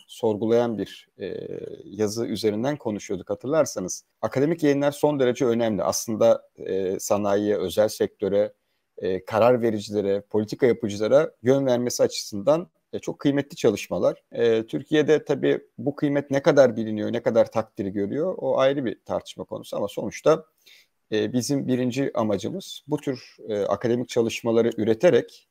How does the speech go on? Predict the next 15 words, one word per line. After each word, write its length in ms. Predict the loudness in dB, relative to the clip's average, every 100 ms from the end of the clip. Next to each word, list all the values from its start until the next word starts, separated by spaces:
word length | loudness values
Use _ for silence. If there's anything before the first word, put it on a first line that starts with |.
| -8
e, 160 | -6
biraz 280 | 2 2 4
daha 140 | 2 4
yol 260 | 4 4
gösterici 460 | 2 0 -4 -4 0
olabilmek. 520 | 2 2 0 -4 -12
Çünkü 420 | -12 -8 -4 -4 -6 _ _ _
nihayetinde, 840 | -4 -4 -4 -4 -4 0 2 2 0 _ -10
e, 240 | -8 -8 -2
dünyadaki 500 | 2 4 2 0 -4
akademik 340 | -4 0 -2
çalışmalar 420 | -2 -4 -2 0 0
içerisinde, 680 | -2 -4 -4 -2 0 0 -2 _ _ _
e, 180 | -6 -4
dünyadaki, 800 | 0 2 2 2 0 0 0 -2